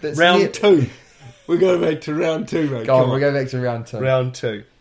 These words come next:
Speaker 1: He missed the kick anyway. He missed the kick.
Speaker 2: He missed the kick, yeah.
Speaker 1: Easy kick. And I quite liked how he was upset with himself about that.
Speaker 2: Well,
Speaker 1: Uh,
Speaker 2: y-,
Speaker 1: just
Speaker 2: y-,
Speaker 1: as a
Speaker 2: why
Speaker 1: Kiwi,
Speaker 2: wouldn't you, though?
Speaker 1: as a Kiwi seeing an Aussie in pain,
Speaker 2: <laughs>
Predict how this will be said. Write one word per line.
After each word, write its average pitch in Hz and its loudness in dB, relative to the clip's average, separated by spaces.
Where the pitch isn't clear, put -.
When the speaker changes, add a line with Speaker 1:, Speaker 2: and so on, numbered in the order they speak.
Speaker 1:
He 139 -6
missed 156 -4
the 139 -2
kick 120 -4
anyway. 117 -4
He 127 -2
missed 147 -4
the 127 -6
kick. 120 -8
Speaker 2:
He 123 -2
missed 120 -6
the - -20
kick, - -10
yeah. 160 0
Speaker 1:
Easy 135 -2
kick. - -8
And 143 -6
I 147 0
quite 165 0
liked 139 -2
how 123 -4
he 120 -4
was 117 -6
upset 120 -10
with 131 -14
himself 127 -8
about 120 -10
that. 123 -10
Speaker 2:
Well, 175 -16
Speaker 1:
Uh, 120 -6
Speaker 2:
y-, - -6
Speaker 1:
just 131 -8
Speaker 2:
y-, 135 -4
Speaker 1:
as 120 -4
a 135 -4
Speaker 2:
why 127 -8
Speaker 1:
Kiwi, 151 -4
Speaker 2:
wouldn't 143 -2
you, 294 -8
though? 104 -8
Speaker 1:
as 127 -6
a 135 -6
Kiwi 143 -6
seeing 127 -6
an 123 -4
Aussie 123 -4
in 117 -4
pain, 131 -2
Speaker 2:
<laughs> 139 -2